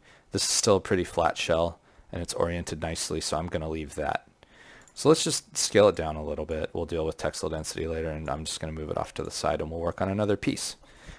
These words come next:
All right, so in our three D view, let's go back to our edge selection. Well, actually, let's, let's also deal with, let's also deal with this guy.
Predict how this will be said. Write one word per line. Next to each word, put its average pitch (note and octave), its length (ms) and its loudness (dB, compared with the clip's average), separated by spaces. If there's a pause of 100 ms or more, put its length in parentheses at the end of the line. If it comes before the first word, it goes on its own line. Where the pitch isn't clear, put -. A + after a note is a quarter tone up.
(160)
All - 100 2
right, F2 220 0
so E2+ 340 8
in F2+ 140 2
our F2+ 80 0
three G#2+ 240 -2
D G2 140 2
view, A2+ 280 4
let's F2 200 4
go E2 100 -2
back D#2+ 180 0
to - 100 2
our - 80 4
edge A2 180 4
selection. F2 640 -2 (760)
Well, A#2 120 4
actually, D#3+ 520 4 (560)
let's, - 460 -2 (100)
let's C#3 300 -2
also G#2+ 340 2
deal E2 420 -2
with, D#2+ 520 -6 (1800)
let's - 120 -10
also - 220 -4
deal F#2+ 220 0
with D#2 200 -6 (140)
this F2 400 -6
guy. - 460 -4